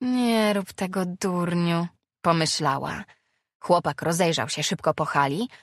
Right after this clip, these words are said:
po czym sięgnął do kieszeni płaszcza upatrzonej ofiary. Una zatrzymała się na moment u szczytu schodów,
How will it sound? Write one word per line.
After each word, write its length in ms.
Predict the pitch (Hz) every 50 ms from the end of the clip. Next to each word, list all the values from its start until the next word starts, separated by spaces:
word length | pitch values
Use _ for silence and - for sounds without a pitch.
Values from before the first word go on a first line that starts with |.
| _ _ _ _
po 160 | - 359 359
czym 220 | - - 359 339 -
sięgnął 560 | - - 240 226 220 208 214 220 220 220 208
do 120 | 196 180
kieszeni 400 | - 170 151 - 160 160 160 160
płaszcza 480 | - - 160 151 156 156 - - 147 127
upatrzonej 600 | 139 - 143 - - - 156 156 156 147 135 -
ofiary. 540 | 151 - - 156 135 117 104 95 - - - _ _ _ _ _ _ _ _ _ -
Una 260 | 185 180 180 175 170
zatrzymała 600 | 151 165 156 - - - 170 165 156 143 - -
się 160 | - - 147
na 120 | 143 139 139
moment 380 | 147 151 160 165 160 156 -
u 40 | 151
szczytu 360 | - - - - 170 - 147
schodów, 560 | 147 - - - 139 139 139 147 160 - -